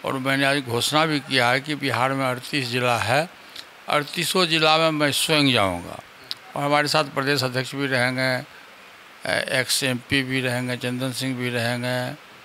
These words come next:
और जो हमारे पार्टी में जो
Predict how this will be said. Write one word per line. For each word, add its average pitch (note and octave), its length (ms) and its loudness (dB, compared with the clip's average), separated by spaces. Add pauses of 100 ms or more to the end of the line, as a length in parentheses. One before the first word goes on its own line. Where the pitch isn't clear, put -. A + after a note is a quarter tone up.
(720)
और B2 200 0
जो B2 220 -2
हमारे A#2+ 340 0 (120)
पार्टी B2 280 0
में B2 200 -8
जो A#2+ 140 -4